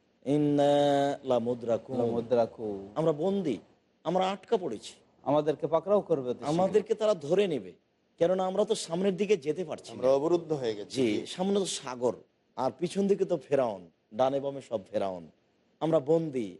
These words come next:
Speaker 1: আমরা আটকা পড়েছি, আমাদেরকে ধরে নেবে।" যেমন এই কথা বলা, তেমনি মূসা আলাইহিস সালাম একবারে বলে উঠলেন এভাবে, "কাল্লা, কখনো নয়,
Speaker 2: ইন্না রাব্বী
Speaker 1: অসম্ভব,
Speaker 2: সায়াহদিন।
Speaker 1: এটা হতে পারে না।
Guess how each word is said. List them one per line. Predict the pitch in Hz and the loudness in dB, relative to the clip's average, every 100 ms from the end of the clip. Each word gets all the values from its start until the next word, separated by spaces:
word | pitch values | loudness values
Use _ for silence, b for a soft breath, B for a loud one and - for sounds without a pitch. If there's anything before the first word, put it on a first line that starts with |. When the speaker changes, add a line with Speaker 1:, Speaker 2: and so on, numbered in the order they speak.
| - | -10
Speaker 1:
আমরা | 135 135 | -4 -4
আটকা | 139 - 160 | -4 -4 -2
পড়েছি, | 127 113 - | 0 -2 -4
আমাদেরকে | 113 104 107 107 | -10 -8 -8 -8
ধরে | 92 104 | -6 -4
নেবে।" | 101 98 98 80 _ _ _ _ - | -2 -2 -4 -4 _ _ _ _ -6
যেমন | - 160 220 262 262 233 - | 0 2 4 4 2 -2 -2
এই | 147 175 - | 0 0 -2
কথা | 127 120 135 101 | -2 -2 -8 -8
বলা, | 87 95 107 95 _ _ _ _ _ | -4 -2 -2 -6 _ _ _ _ _
তেমনি | 139 185 202 196 | 2 2 2 -2
মূসা | 170 143 151 | -2 -2 0
আলাইহিস | 165 151 139 | 2 0 -2
সালাম | 156 143 110 | 0 0 0
একবারে | 135 156 147 123 135 | 4 4 2 2 2
বলে | 107 120 143 | 4 4 4
উঠলেন | 139 - 131 | 4 2 -2
এভাবে, | 131 123 127 120 - _ _ _ | 0 0 2 0 0 _ _ _
"কাল্লা, | 175 190 196 175 156 - _ _ _ _ - | 2 6 6 4 0 -8 _ _ _ _ 0
কখনো | 262 - 285 294 | 0 0 -2 0
নয়, | 220 113 - _ _ _ _ _ | 0 -4 -14 _ _ _ _ _
Speaker 2:
ইন্না | 156 156 139 | 0 4 4
রাব্বী | 135 285 | 4 2
Speaker 1:
অসম্ভব, | 277 135 120 127 | 0 -4 -4 -4
Speaker 2:
সায়াহদিন। | 202 117 113 - | -2 -2 -2 0
Speaker 1:
এটা | 294 | 2
হতে | 269 294 | 0 -6
পারে | 233 131 | -8 -8
না। | 98 | -12